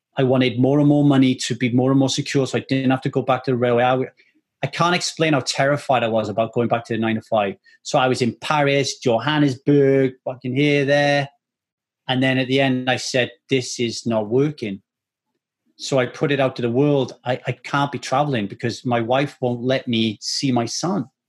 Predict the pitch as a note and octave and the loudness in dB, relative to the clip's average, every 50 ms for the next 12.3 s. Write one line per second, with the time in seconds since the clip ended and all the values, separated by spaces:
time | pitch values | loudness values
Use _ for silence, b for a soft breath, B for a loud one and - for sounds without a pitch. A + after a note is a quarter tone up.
0 | _ _ _ _ _ _ _ _ _ _ - - - B2 A#2 G2+ G2+ - _ _ | _ _ _ _ _ _ _ _ _ _ 2 2 2 2 0 -2 -8 -14 _ _
1 | _ _ _ _ _ _ _ _ _ _ _ _ _ - C3 C3+ B2+ - - - | _ _ _ _ _ _ _ _ _ _ _ _ _ -2 -2 -2 -2 -2 -2 -2
2 | F#3+ E3 D3+ D3 F3+ A3 G3+ G#3+ - D3 C3 B2 A#2+ A#2+ B2 C#3+ - _ _ _ | 0 2 4 4 4 2 2 2 2 2 4 4 2 2 0 -4 -10 _ _ _
3 | _ _ _ _ _ _ _ _ _ _ - D3 C#3+ D3+ D3 D3+ D3+ D#3+ D#3 - | _ _ _ _ _ _ _ _ _ _ -2 0 2 4 4 4 4 2 0 0
4 | - D3+ F3 G#3 G#3+ G3 F3 D#3+ D3 C#3+ C#3 C3 - D3 C#3 C3 - - F3+ G3+ | 0 0 2 2 2 2 2 2 2 0 0 0 0 0 0 0 -2 0 0 2
5 | G3+ E3 D3 C3+ - E3 D#3 D3 D3 C#3+ D3 D#3+ F#3+ F#3 - D3 A#2+ - - C3 | 2 2 0 0 0 0 2 4 4 4 4 2 0 0 -2 -4 -4 -4 -6 -6
6 | - - D#3 D3 C#3+ B2+ - - E3+ F3+ - - E3 C#3+ C3 - C3 A#2 B2 B2 | -4 -2 0 0 0 -2 -2 -2 -2 -2 -2 -2 -2 -2 -2 -4 -4 -2 -2 0
7 | A#2+ B2 A#2+ A#2+ A#2 A#2 - A#2+ - - C#3+ C#3 C3+ C3 - - _ _ _ _ | 0 0 0 0 -2 -4 -8 -10 -6 -2 0 0 0 0 -2 -8 _ _ _ _
8 | _ _ _ _ _ _ _ _ _ _ _ _ _ F#3 G#3 G3+ C#3+ G2+ - - | _ _ _ _ _ _ _ _ _ _ _ _ _ 0 0 0 -2 -4 -6 -4
9 | C3+ C3+ C#3+ C3+ B2+ C#3+ C#3+ - - - - - - - F#3 F#3 F3 C#3+ - - | -2 0 0 0 0 0 -2 -2 -4 -8 -12 -10 -6 -4 -4 -2 0 -2 -2 -2
10 | - D#3 D3+ D3+ C3 C3+ C#3 E3 F#3 F#3 D3 A#2+ A#2 A#2+ A#2 A#2 - B2 C#3 D3 | -2 0 0 0 2 2 0 2 2 0 0 0 0 -2 -2 -2 -2 -2 -2 -2
11 | - - B2+ A#2 A#2 C3+ C#3 C#3 C#3 E3+ E3 C3+ A#2 G2+ F#2 A2+ A#2 A#2 A2+ - | -2 -4 -4 -2 -2 -2 0 0 0 0 0 0 -2 -2 -4 -4 -6 -6 -2 0
12 | C3 B2+ B2 A#2 A2+ | 0 0 0 0 -4